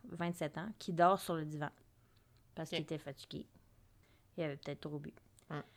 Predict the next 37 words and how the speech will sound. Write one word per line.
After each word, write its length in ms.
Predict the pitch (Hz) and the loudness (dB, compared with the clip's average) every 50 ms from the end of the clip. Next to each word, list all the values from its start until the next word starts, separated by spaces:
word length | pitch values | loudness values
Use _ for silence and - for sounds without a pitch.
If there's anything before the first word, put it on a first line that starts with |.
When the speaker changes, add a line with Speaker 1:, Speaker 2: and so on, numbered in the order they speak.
| - - - - - - - - - - - | -20 -20 -20 -20 -20 -20 -20 -20 -8 4 6
Speaker 1:
Fait 100 | 214 214 | 6 8
que 80 | 226 | 10
là, 180 | 254 262 269 262 - | 12 12 12 12 12
assis 400 | - 180 202 - - 254 262 262 254 | 12 10 10 10 8 8 10 10 10
en 140 | 170 170 | 10 8
face 260 | 175 - 202 214 208 180 | 8 10 8 8 8 6
de 120 | 175 175 | 4 2
ce 80 | 170 165 | 2 2
divan-là, 440 | 165 165 165 165 151 147 165 190 | 0 0 2 4 4 4 4 4
où 40 | 190 | 2
ce 100 | 175 - | 0 -2
que 80 | - 160 | -2 -2
Lawrence 420 | 151 151 147 143 151 175 185 - - | 0 0 0 0 -2 -2 -4 -4 -2
était, 200 | 135 - 277 392 - - | 2 2 2 2 2 0
il 40 | 180 | 0
y 80 | 165 | 2
avait 380 | 160 156 165 185 208 226 226 - 175 | 4 4 6 6 6 6 4 2 4
Jordan, 560 | 165 190 185 180 170 170 180 233 294 294 254 | 6 8 8 10 10 10 8 8 8 6 4
qui 120 | - - | 2 -2
était 200 | 165 156 - 156 - | -2 -2 -2 -2 0
un 120 | - 170 180 | 0 0 2
des 100 | 175 170 | 2 0
colocs, 560 | 165 - 160 156 170 233 262 - - - - - - - - - - - - - - - | 0 2 2 4 4 2 0 -2 -8 -16 -16 -16 -20 -20 -20 -20 -20 -20 -20 0 8 10
et, 280 | 196 208 220 226 - - - | 12 12 12 10 6 4 6
euh, 220 | 175 175 170 170 170 | 8 10 10 10 8
il 100 | 170 175 | 8 6
était 140 | 175 208 | 8 10
avec 160 | 208 208 214 214 | 10 10 10 10
le 80 | 185 | 10
batteur 340 | 175 175 175 175 208 202 220 | 12 12 12 12 12 10 8
du 140 | 208 185 170 | 8 6 2
groupe, 320 | 175 170 185 190 - - - - - | 2 2 2 2 0 -6 -20 -16 -6
Zachariah 680 | 196 180 175 170 - 180 170 165 165 165 170 175 180 180 | 0 2 2 2 4 4 4 4 4 4 2 2 2 2
and 120 | 180 175 | 2 0
the 40 | 170 | 0
Prophets, 380 | - - 180 180 208 - 320 - - - - | -2 -2 -2 -2 -2 -4 -6 -8 -8 -8 -6
Speaker 2:
Mhm. 260 | 196 165 190 254 | -2 0 0 0